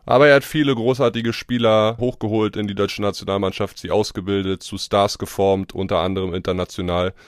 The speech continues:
wie zum Beispiel İlkay Gündoğan. Ja, der Junge hat jetzt noch einen Vertrag bei Man City. Du weißt ja, war ja der erlösende Part in diesem irren Meisterschaftsfinale mit Liverpool, punktgleich und so weiter und dann gerade so noch das,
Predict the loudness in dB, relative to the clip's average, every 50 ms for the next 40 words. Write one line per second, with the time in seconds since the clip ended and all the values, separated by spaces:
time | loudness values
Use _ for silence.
0 | _ _ _ -6 -6 -4 -4 0 2 2 0 0 0 -2 -2 -2 -2 -2 0 0
1 | 0 2 4 2 4 4 2 2 0 -2 0 2 4 4 6 6 4 4 4 4
2 | 4 6 6 4 4 4 2 -2 2 2 2 2 2 2 2 0 0 2 2 4
3 | 4 2 2 2 2 4 4 4 2 2 2 0 -2 -2 -2 0 0 0 0 -2
4 | -4 -6 -10 -16 -18 -14 -4 2 4 4 4 4 2 2 2 4 4 4 2 2
5 | 2 2 4 4 6 6 4 4 4 4 4 2 2 2 2 0 0 0 0 2
6 | 4 4 4 4 2 0 -4 -4 -4 -4 -2 -2 -4 -2 0 0 0 2 0 2
7 | 4 4 2 2 2 -2 -2 -2 -2 -2 -2 -8 -8 -4 0 2 4 4 4 6
8 | 4 4 2 0 -6 -18 -20 _ _ _ -4 -4 -2 0 2 2 2 2 2 0
9 | 0 2 2 2 2 2 0 0 0 -2 -2 0 2 4 4 4 4 2 -2 -4
10 | -4 -4 -2 2 2 2 4 4 2 2 2 2 0 0 0 0 2 2 2 2
11 | 2 2 0 0 0 -2 -2 -2 -4 -4 -4 -8